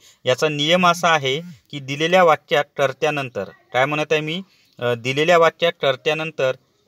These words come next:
am, oblique is, oblique are, has किंवा have असेल.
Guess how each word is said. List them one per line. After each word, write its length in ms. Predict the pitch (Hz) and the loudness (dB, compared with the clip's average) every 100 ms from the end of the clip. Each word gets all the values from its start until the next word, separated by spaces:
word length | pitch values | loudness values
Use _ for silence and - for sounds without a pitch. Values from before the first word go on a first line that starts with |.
| - | -6
am, 340 | 143 151 160 165 - 127 | 0 0 0 -4 -4 -2
oblique 400 | 135 147 143 147 | -2 -6 -10 -12
is, 200 | 151 160 | -10 -8
oblique 440 | 135 135 139 143 - _ _ _ - | -2 -2 -2 -8 -10 _ _ _ -2
are, 280 | 143 151 135 - _ _ _ _ - - - | 2 4 2 -4 _ _ _ _ -20 -14 0
has 320 | 156 156 - - | 2 0 -4 -14
किंवा 220 | 151 156 | -8 -8
have 360 | 135 139 127 110 | -2 0 2 0
असेल. 240 | - 92 | -2 -12